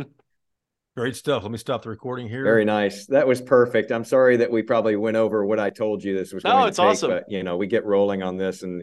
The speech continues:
Speaker 2: and, you know, we just keep thinking of more things
Speaker 1: Keep
Speaker 2: to ask.
Speaker 1: Yeah, keep up the great work. I, I love this, and, and I, I hope you get a lot of good feedback on this because, it, like you said, it, it's, it's elements of life that I don't think people realize. Um, so, I mean,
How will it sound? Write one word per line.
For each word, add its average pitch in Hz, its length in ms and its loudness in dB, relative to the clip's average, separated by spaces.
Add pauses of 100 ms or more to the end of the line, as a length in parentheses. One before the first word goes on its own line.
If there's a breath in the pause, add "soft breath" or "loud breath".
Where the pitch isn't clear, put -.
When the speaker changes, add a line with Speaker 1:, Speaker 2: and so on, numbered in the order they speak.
Speaker 2:
and, 87 360 -10
you - 80 -14
know, 78 220 -12 (100)
we 92 100 -6
just - 140 -14
keep 95 160 -8
thinking 87 260 -8
of 85 60 -8
more 85 200 -8
things 180 160 -2
Speaker 1:
Keep 202 80 -6
Speaker 2:
to - 120 -10
ask. 73 280 -10 (340)
Speaker 1:
Yeah, 147 160 0
keep 226 220 0
up 240 80 0
the 190 80 -2
great 180 220 0
work. 156 220 2
I, 135 220 -2
I 139 100 -4
love 156 280 -4
this, 156 300 -6
and, 123 200 -14
and 127 160 -12
I, 123 260 -6
I - 20 -4
hope 127 260 -6
you 143 100 -6
get 139 120 -2
a 135 40 -6
lot 135 180 -2
of 120 60 -4
good 120 140 -8
feedback 117 520 -4
on 117 220 -4
this 107 180 -8
because, 107 320 -8
it, 123 240 -12
like 127 180 -6
you 127 60 -8
said, 120 260 -4
it, 123 280 -14
it's, 120 320 -12 (480 soft breath)
it's 131 400 -12
elements 170 400 -2
of 127 120 -6
life 139 380 -2
that 135 100 -2
I 131 40 -2
don't 135 100 -8
think 123 160 -12
people 139 280 -8
realize. 110 1000 -8 (140)
Um, 104 340 -12
so, 104 380 -12 (180)
I 123 60 -16
mean, 113 240 -16